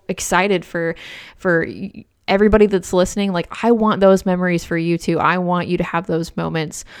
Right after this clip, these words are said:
And I don't want you, I don't want anybody to feel overwhelmed either. Like, you might have tons of photos that you could be like, "Oh my gosh, well,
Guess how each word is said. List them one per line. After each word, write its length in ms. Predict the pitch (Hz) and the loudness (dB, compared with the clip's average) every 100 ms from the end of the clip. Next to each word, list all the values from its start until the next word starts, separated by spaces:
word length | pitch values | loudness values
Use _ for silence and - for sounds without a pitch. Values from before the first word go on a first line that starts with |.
| - | -4
And 180 | 202 196 | 0 4
I 80 | 208 | 4
don't 120 | 254 | 4
want 200 | 285 262 | 2 -2
you, 220 | 285 277 - | -2 -4 -2
I 100 | 277 | 2
don't 100 | 359 | 2
want 140 | 370 | 2
anybody 320 | 254 262 254 240 | 2 2 4 4
to 80 | |
feel 220 | 202 208 202 | 2 0 2
overwhelmed 720 | 196 180 175 160 151 185 208 | 2 2 0 -2 -2 -4 -4
either. 360 | 175 180 214 240 - - | -2 0 0 -2 -10 -4
Like, 220 | 190 180 - - - - _ | -2 -2 -6 -20 -20 -20 _
you 180 | 220 320 | -6 -2
might 220 | 320 254 | -2 -2
have 420 | 214 196 185 180 - - | -2 0 0 0 -4 -14
tons 360 | - 185 185 | -4 -2 0
of 80 | 180 | -2
photos 340 | - 165 160 165 | -2 -2 -2 -4
that 120 | 170 | -6
you 100 | 185 | -6
could 120 | 180 | -4
be 100 | 175 | -4
like, 160 | 160 - | -2 -4
"Oh 60 | 180 | -4
my 140 | 170 | -4
gosh, 260 | 160 151 - | -6 -8 -4
well, 160 | 170 | -2